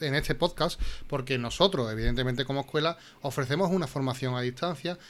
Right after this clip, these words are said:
que creemos que se separa de todo eso que hemos comentado al principio. Y veníamos a explicaros, pues, todo y cada uno de los motivos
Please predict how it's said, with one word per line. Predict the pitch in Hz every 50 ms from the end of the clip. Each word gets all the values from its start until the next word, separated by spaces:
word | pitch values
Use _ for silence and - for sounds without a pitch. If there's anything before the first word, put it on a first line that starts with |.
| - -
que | - 160 143 -
creemos | 139 127 127 139 165 170 -
que | - - - -
se | - 127
separa | - - 131 123 - - 165 165 156 165 185 - - - - - -
de | 131 131
todo | 123 143 156 156 156
eso | 160 - - 165 -
que | - 151
hemos | 143 151 147 147
comentado | 156 143 139 131 123 135 127 135 147 143
al | 131 123
principio. | - 107 107 - - 127 117 120 104 101 - -
Y | 147 143 147 - - -
veníamos | 147 143 143 175 226 240 196 139 110 - - -
a | 120
explicaros, | - - 123 117 - 135 147 170 180 180 - - - - - -
pues, | - 139 127 - - - -
todo | - 196 202 170 143 127
y | 127
cada | 127 131 123 123 120
uno | 131 147 160 180 175
de | 151 147
los | 131 120 113
motivos | 117 113 117 - - 160 165 180 190